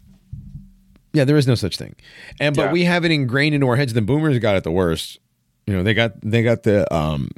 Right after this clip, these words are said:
Speaker 1: "Ma Israel, my greatest ally," you know, and then, and then you hit 'em with, you hit them with the, with the U S S Liberty and watch 'em short circuit.
Speaker 2: Yeah, yeah, exactly.
Speaker 1: Because there is no explanation.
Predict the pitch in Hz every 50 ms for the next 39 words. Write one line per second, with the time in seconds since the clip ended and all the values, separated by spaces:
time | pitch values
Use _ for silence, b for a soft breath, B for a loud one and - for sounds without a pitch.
0 | - - 131 117 110 92 73 120 131 113 107 107 107 104 98 92 95 92 90 95
1 | 101 92 101 107 101 101 98 92 - - 80 107 104 104 98 90 87 85 80 78
2 | 80 80 78 _ _ _ _ _ - 85 85 82 80 78 78 80 - - 92 90
3 | 92 104 113 113 - - 107 113 120 147 165 160 117 151 147 139 127 117 110 -
4 | 131 139 143 185 - - 117 113 151 151 135 117 107 - - 78 92 98 85 -
5 | 98 107 113 110 - - 95 - - 95 123 127 123 95 87 80 80 - 85 85
6 | 87 85 78 90 92 101 98 - - 90 - - 98 82 69 - 85 87 - -
7 | 76 - - _ _ _ _ _ _ _ _ _ _ _ _ _ _ _ _ _
8 | _ _ _ - 127 127 120 113 110 107 107 104 104 - - - - 120 113 110
9 | 110 107 - - 110 110 107 - 110 107 107 113 143 117 170 170 180 190 165 214
10 | 196 165 143 131 - 131 131 139 143 156 143 - 107